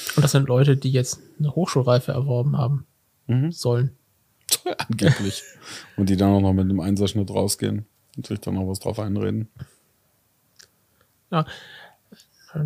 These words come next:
Speaker 1: Das ist ja auch so ein Problem, aber es passt wieder gut zu dieser ungeduldigen Generation. Du musst dich ja auch quälen wollen. Oder bereit sein, dich selber gegebenenfalls zu quälen. Oder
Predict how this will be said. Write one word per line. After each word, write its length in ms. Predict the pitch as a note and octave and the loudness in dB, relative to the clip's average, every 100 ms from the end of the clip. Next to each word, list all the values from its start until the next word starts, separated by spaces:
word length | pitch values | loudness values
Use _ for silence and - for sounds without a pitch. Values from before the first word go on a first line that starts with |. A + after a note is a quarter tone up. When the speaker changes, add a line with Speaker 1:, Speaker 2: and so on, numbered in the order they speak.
| C#3+ _ _ _ _ _ - | -4 _ _ _ _ _ -4
Speaker 1:
Das 160 | C#3 | 0
ist 60 | E3 | 2
ja 80 | C#3+ | 0
auch 60 | |
so 100 | B2 | 2
ein 80 | C3+ | 0
Problem, 200 | C3+ C3 | 0 2
aber 180 | C3 C3 | 4 4
es 120 | B2+ | 2
passt 260 | - C3+ - | -2 -4 0
wieder 140 | D3 | 2
gut 160 | C#3 C#3 | 4 2
zu 100 | C#3+ | 0
dieser 480 | C#3 C3+ B2+ C#3 - _ _ | -2 0 0 -2 -8 _ _
ungeduldigen 920 | D#3+ E3 F3 D3+ D#3+ D#3+ D#3+ D#3 D#3 - _ _ _ _ - - - | 8 8 6 4 4 4 2 4 2 0 _ _ _ _ -14 -14 -6
Generation. 420 | D3+ C3+ D3+ E3+ - - - - | -2 -2 0 -2 -4 -20 -20 4
Du 80 | C#3 | 6
musst 200 | D3 - | 6 2
dich 120 | - | -2
ja 120 | - | -4
auch 80 | - | -8
quälen 540 | - D3+ E3+ C#3 B2 | 2 6 6 6 4
wollen. 400 | B2+ A#2 A2+ A#2+ - _ _ _ _ _ _ - | 2 2 2 0 -4 _ _ _ _ _ _ -2
Oder 80 | C3+ | 0
bereit 320 | C3+ A#2+ D#3+ | 2 2 2
sein, 160 | D3+ C3 | 2 0
dich 160 | C3+ - | 0 -2
selber 280 | C#3+ C#3+ | 0 0
gegebenenfalls 460 | C#3 D3 C3+ C3+ - | 0 0 0 0 -4
zu 100 | - - | -10 -10
quälen. 440 | - A#2+ C3 C3 | -6 0 2 2
Oder 240 | C3 C#3+ | 0 -4